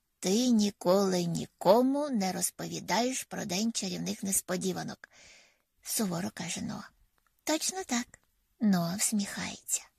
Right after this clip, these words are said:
«Ви все ще влаштовуєте такі дні?»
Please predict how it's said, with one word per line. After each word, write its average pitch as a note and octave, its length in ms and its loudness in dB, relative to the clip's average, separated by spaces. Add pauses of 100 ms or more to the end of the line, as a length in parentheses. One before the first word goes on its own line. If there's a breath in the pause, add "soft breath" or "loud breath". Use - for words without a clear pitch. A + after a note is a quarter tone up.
(1200 soft breath)
«Ви F#3 400 8
все G3 340 6
ще F3+ 280 2
влаштовуєте E3+ 840 4
такі F#3+ 320 0
дні?» F3+ 300 0